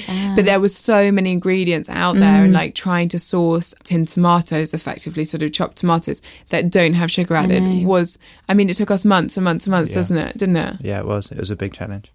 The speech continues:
Speaker 1: It's an incredible transition, even hearing the process of how food manufacturers now have to reformulate their products. So you're starting a product, which I think is actually the better way around now,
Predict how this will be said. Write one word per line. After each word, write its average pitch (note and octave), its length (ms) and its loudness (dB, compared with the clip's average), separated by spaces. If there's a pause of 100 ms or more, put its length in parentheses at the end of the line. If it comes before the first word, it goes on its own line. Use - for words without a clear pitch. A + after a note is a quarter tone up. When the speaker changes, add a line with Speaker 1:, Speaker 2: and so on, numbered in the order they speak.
Speaker 1:
It's A3+ 220 -2
an A3 60 0
incredible A3 720 2
transition, F#3 560 0
even F#3+ 240 4
hearing F3+ 420 2
the E3 60 0
process E3+ 600 0
of E3 120 0
how D#3+ 160 0
food F#3+ 320 0
manufacturers E3 760 0
now D#3+ 240 2
have D#3+ 220 -4
to E3+ 100 -2
reformulate E3 640 2
their D#3 80 0
products. D#3+ 560 -2
So E3+ 80 0
you're F3+ 200 4
starting F3+ 460 0
a D#3+ 60 -2
product, D#3 300 -4
which - 100 -6
I E3 80 0
think G3 180 2
is - 60 -8
actually - 220 -6
the D3+ 60 -2
better D#3+ 220 0
way D3+ 120 0
around D3+ 280 -2
now, D#3+ 240 0